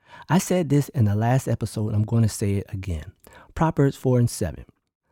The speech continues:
"Knowledge is everything. In all you're getting, get understanding." If you want to know something, you can always just ask God, the creator of all things that are right. Number three,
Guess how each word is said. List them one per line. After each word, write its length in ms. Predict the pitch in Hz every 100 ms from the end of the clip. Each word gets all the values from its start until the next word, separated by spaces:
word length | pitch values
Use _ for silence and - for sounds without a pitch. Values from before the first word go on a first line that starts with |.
| _
"Knowledge 380 | 135 180 254 190
is 120 | 143
everything. 540 | 123 107 90 64 - _ -
In 160 | 117 113
all 280 | 151 165 180
you're 180 | 170 165
getting, 500 | 117 123 110 110 120
get 200 | 120 107
understanding." 760 | 101 92 - 101 87 80 - _ _ _ _ _ -
If 140 | 131
you 80 | 135
want 180 | 175 233
to 80 | 175
know 180 | 170 151
something, 380 | 131 113 107
you 100 | 120
can 140 | - 107
always 440 | 120 156 151 143
just 260 | - 127 -
ask 340 | 98 104 - -
God, 300 | 92 80 - _ -
the 100 | 110
creator 420 | 139 117 135 107
of 100 | -
all 300 | 117 113 113
things 400 | - 107 107 -
that 180 | 98 95
are 160 | 98
right. 460 | 90 82 - _ _ _ _ _ _ -
Number 280 | 117 165 156
three, 320 | 107 71